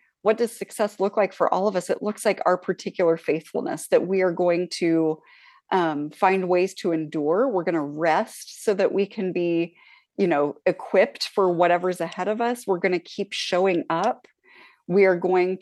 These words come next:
to find ways to, to keep discovering hope. We're gonna keep paying attention to our physical world every day. We're gonna notice the sky and its beauty. And we're just gonna do it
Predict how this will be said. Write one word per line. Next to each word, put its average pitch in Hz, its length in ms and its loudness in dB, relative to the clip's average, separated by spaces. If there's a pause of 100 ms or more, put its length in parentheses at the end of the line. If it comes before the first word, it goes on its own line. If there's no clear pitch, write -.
to 170 560 -2 (440)
find 202 500 0
ways 180 460 -2
to, 175 360 -2 (100)
to - 100 -14
keep - 320 -8 (320)
discovering 180 720 0
hope. 185 500 -4 (540)
We're 180 80 2
gonna 208 180 0
keep - 320 -2
paying 196 400 0
attention 220 640 -4
to 208 140 -2
our 190 100 4
physical 208 460 2
world 185 360 4
every 196 280 2
day. 190 200 0
We're 220 120 0
gonna 226 260 -2
notice 190 580 0
the 247 80 -10
sky 208 500 -4
and 202 180 2
its 190 140 -12
beauty. 214 600 0 (380)
And 220 100 4
we're 220 100 6
just 240 200 -4
gonna 233 260 2
do 220 160 4
it 226 120 4